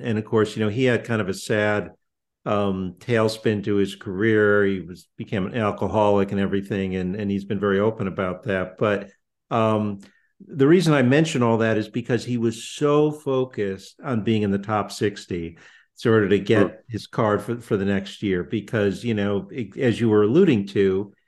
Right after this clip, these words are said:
Speaker 1: if you didn't, and you weren't, you, you were sitting there, you were a rabbit, right? That's what they used to call them, the
Speaker 2: Right.
Speaker 1: rabbits. They would
Speaker 2: That's
Speaker 1: hop
Speaker 2: exactly,
Speaker 1: from
Speaker 2: yep.
Speaker 1: tournament to tournament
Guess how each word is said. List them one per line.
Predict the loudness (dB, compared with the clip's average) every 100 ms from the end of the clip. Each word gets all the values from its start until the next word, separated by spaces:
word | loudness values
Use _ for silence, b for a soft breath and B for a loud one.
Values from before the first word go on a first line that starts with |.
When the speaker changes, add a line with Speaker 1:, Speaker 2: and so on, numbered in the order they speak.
| _ _ -10
Speaker 1:
if | -2
you | 4
didn't, | 8 8 6 2 0 -8 _ _ _ _ -2
and | 2 2
you | 4
weren't, | 4 2
you, | 0 -4
you | -4 0
were | 2 2
sitting | 0 -8 -4
there, | -4 0
you | 2
were | 2 2
a |
rabbit, | 2 2 4 2 -4 -6
right? | -2 -2
That's | -2 -6 -6
what |
they | -6
used | -6 -6
to | -10
call | -2 0 0
them, | 0
the | -4 -2
Speaker 2:
Right. | 2 2
Speaker 1:
rabbits. | 2 -6 -4
They | -2
would | 0 -2
Speaker 2:
That's | 2
Speaker 1:
hop | 4 4 0
Speaker 2:
exactly, | 0
Speaker 1:
from | 0
Speaker 2:
yep. | -2
Speaker 1:
tournament | 0 2 0 -2
to | -6
tournament | -2 0 0 0 -4 -6